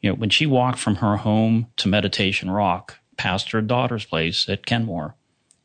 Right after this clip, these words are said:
almost on a daily basis, and sat at Meditation Rock and prayed for George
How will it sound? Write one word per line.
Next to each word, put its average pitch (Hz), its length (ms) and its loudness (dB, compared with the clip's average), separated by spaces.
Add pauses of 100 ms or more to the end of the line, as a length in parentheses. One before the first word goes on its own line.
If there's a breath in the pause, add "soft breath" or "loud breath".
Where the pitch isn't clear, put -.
(120)
almost 107 400 0
on 135 140 2
a 127 60 2
daily 117 340 0
basis, 110 680 -2 (480 soft breath)
and 98 120 2
sat 117 260 2
at - 120 -6
Meditation 107 560 -2
Rock 98 400 -2
and 98 140 -6
prayed 107 320 -2
for 87 260 -4
George 98 680 -4